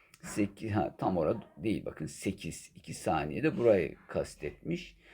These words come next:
Ee, buradaki biraz daha bir buçuk, yani bir buçuk olunca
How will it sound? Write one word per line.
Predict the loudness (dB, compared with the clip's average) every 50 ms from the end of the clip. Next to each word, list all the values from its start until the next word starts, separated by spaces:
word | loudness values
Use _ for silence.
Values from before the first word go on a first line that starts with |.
| -20 -20 _ -4 0
Ee, | 2 2 4 4 4 2 2 0 0 0
buradaki | 0 0 -2 -2 -2 -2 -4 -4 -4 -6 -4 -2 4
biraz | 6 8 8 8 8 4 2 0
daha | 2 4 4 4 2
bir | 2 2 2 2 2 0
buçuk, | -4 -6 -6 -8 -10 -10 -10 -12 -14 -6
yani | -2 0 2 2 2 2 2 2 0 0 0 -2 -6 -10 -20 -20 -20 -20 -20 -20 -18 -10 -2
bir | 2 4 4 4
buçuk | 2 -2 -6 -4 -2
olunca | -2 0 0 2 4 4